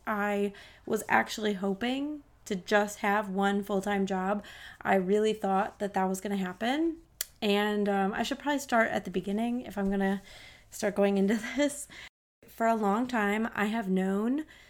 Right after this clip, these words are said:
that I wanted to do management. I've known that I wanted to be in charge in some capacity or another. I didn't know what that was gonna look like. I knew that I loved to sing, I loved to perform, and I loved to be in charge. And I love to organize things.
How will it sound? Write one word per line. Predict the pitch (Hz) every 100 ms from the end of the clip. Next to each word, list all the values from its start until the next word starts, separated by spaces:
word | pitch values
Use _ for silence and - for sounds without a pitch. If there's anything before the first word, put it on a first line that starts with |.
| - -
that | 208
I | 202
wanted | 196 190 185
to | 190
do | 202
management. | 190 185 180 185 196 226 226
I've | 190
known | 185 196 190 185 190 - - - -
that | 208
I | 196
wanted | 190 190 190
to | 190
be | 196
in | 196 185
charge | 190 175 190 196 190 -
in | 208 190
some | 190 190 190
capacity | 208 208 196 190 208
or | 202
another. | 180 190 233 -
I | 214
didn't | 226 208
know | 196
what | 196
that | 196 220
was | 190
gonna | 185 185
look | 185 190
like. | 302 339 339 - - -
I | 202
knew | 196 208 214 208
that | 196
I | 190
loved | 190 196 185
to |
sing, | 190 - 320 330 285
I |
loved | 208 196
to | 190
perform, | 214 - 302 302 302 311 - - - -
and | 226
I | 220
loved | 208
to | 196
be | 202
in | 196
charge. | 190 190 - - - - _ - -
And | 202
I | 196
love | 196 196 196 190
to | 202 185 185
organize | 214 214 196 190 -
things. | - - 233 -